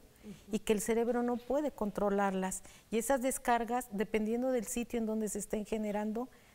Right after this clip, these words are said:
Speaker 2: van a producir alguna manifestación que se va a repetir. Puede ser manifestaciones motoras, s-, de la sensibilidad, de la vista, de la audición, del olfato,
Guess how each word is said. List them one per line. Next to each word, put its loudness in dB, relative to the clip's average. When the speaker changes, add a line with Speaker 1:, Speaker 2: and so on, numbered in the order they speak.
Speaker 2:
van 0
a 0
producir 0
alguna 0
manifestación -2
que 2
se 0
va 2
a -2
repetir. -4
Puede 4
ser 2
manifestaciones 0
motoras, 0
s-, -6
de 4
la 4
sensibilidad, 0
de 0
la 0
vista, 0
de 0
la 2
audición, 2
del 2
olfato, 0